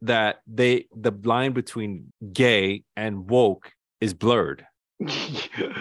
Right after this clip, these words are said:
Speaker 2: Um, I'm trying to understand your thinking here, you know? So
Speaker 1: <laughs>
Speaker 2: what the hell is, what the fuck is woke to you?
Speaker 1: Okay, woke is when it's too much inclusion.
Speaker 2: What does that even look like?
Speaker 1: Um, where it's like, "Oh, we'll, we'll have a gay character here. We'll have a trans character here.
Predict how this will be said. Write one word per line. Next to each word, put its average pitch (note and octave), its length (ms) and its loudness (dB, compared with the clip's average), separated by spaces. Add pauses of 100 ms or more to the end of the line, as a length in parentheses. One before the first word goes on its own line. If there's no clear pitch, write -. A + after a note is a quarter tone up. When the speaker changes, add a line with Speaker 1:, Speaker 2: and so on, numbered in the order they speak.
(380)
Speaker 2:
Um, D3+ 320 0 (200)
I'm - 80 0
trying F#3+ 200 6
to F3 80 4
understand D#3+ 380 2
your C3+ 80 -2
thinking C#3 320 -4
here, C3+ 140 -4 (160)
you E3 60 4
know? C3 180 4
So - 240 8
Speaker 1:
<laughs> C#3+ 80 0
Speaker 2:
what - 280 6
the - 80 -6
hell E3+ 160 4
is, E3+ 120 2 (340)
what G#3 180 4
the F4+ 80 4
fuck - 200 0
is D3+ 140 2
woke C#3+ 220 -2
to D3 80 -4
you? B2+ 260 -4 (400)
Speaker 1:
Okay, G#2+ 400 2
woke C3+ 480 4
is A2 320 -4 (160)
when A#2 300 0
it's - 180 -4
too C#3+ 220 2
much A#2+ 260 2
inclusion. F#2+ 760 -6 (300)
Speaker 2:
What D#3 160 0
does C#3+ 120 2
that D3+ 120 2
even C3+ 200 0
look C3 120 -4
like? - 320 -10 (260)
Speaker 1:
Um, G2 760 0 (200)
where A2 240 2
it's G#2+ 220 -2
like, G2 280 2 (200)
"Oh, B2 220 4
we'll, C3 380 2
we'll C3+ 320 0
have C#3 220 0
a A#2+ 60 -4
gay A2+ 260 -2
character G2+ 480 -6
here. B2+ 300 0
We'll G#2 160 -4
have G2 200 -2
a G2 80 -6
trans G2 360 -4
character F2+ 420 -4
here. G#2+ 380 0